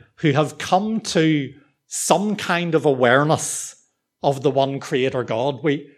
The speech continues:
we don't know if they had become full-blown Jewish believers, or they might be what, what the Bible often calls God-fearers, who had come to kind of believe in the God of the Jews. But maybe we, we don't know.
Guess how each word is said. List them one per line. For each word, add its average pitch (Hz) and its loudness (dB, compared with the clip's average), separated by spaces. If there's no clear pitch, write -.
we 147 -2
don't 175 4
know 143 6
if 131 2
they 160 4
had 135 2
become 143 0
full-blown 147 2
Jewish 143 0
believers, 165 -2
or 131 -2
they 135 -4
might 143 4
be 139 2
what, 135 0
what 135 -2
the 151 -4
Bible 135 2
often 127 -2
calls 120 -6
God-fearers, 175 2
who 151 4
had 139 2
come 202 0
to 214 0
kind 170 -2
of 131 -2
believe 151 2
in 180 0
the 175 -2
God 165 2
of 156 -6
the 156 -4
Jews. 135 -6
But 123 -2
maybe 139 2
we, 156 -6
we 165 -4
don't 175 4
know. 135 2